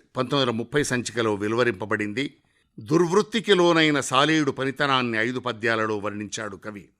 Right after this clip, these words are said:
కళాప్రౌఢిమ దుర్వృత్తికి కాక సామాజిక కళ్యాణానికి పనికిరావాలన్న సందేశాన్ని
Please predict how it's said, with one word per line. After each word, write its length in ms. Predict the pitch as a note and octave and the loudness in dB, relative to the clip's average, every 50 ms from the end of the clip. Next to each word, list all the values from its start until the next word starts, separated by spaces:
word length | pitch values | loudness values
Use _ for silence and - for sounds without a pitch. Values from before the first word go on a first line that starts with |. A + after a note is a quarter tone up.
| _ _ _ _ _ _ _ _ _ | _ _ _ _ _ _ _ _ _
కళాప్రౌఢిమ 840 | - D3 E3 F3+ F#3+ F#3+ F3+ - E3+ E3 D#3+ E3 C3 C#3+ D3 D3 C3+ | 4 6 8 8 8 8 6 4 0 0 0 2 0 0 0 0 -2
దుర్వృత్తికి 760 | A#2+ A2 A2 C#3+ C#3+ D3 D3+ E3 E3 E3 - E3+ B2 D3 C3 | -2 -2 -4 -4 -4 -2 -4 -4 -4 -4 -10 -10 -8 -8 -2
కాక 300 | G#2 B2+ B2 A#2+ - B2+ | 2 2 2 2 0 -6
సామాజిక 760 | A2+ - B2 A#2+ B2+ C3+ D3 D#3 C#3+ B2 A2+ - C3 G#2+ - - _ _ _ _ _ _ - | -8 -4 -4 -2 0 2 2 2 0 -2 -6 -6 -8 -8 -8 -12 _ _ _ _ _ _ 0
కళ్యాణానికి 680 | D3 D#3 D#3+ E3+ F#3 F#3+ F#3 F3 E3+ E3 D#3+ A#2+ - | 0 4 6 6 6 8 8 8 6 6 4 0 0
పనికిరావాలన్న 800 | A2 C3+ C3+ C#3 B2 D3 C#3 C3+ C3 B2 B2 B2 B2 A#2 A2+ A2 | -2 -2 -2 0 0 2 4 4 4 4 2 2 2 0 -2 -6
సందేశాన్ని 800 | G2+ - A#2 A#2 A#2 B2 B2+ G#2+ - A#2 A#2 A#2 A2 G#2 F#2+ D#2+ | -6 -8 -8 -8 -6 -6 -6 -4 -4 -4 -4 -4 -4 -6 -8 -12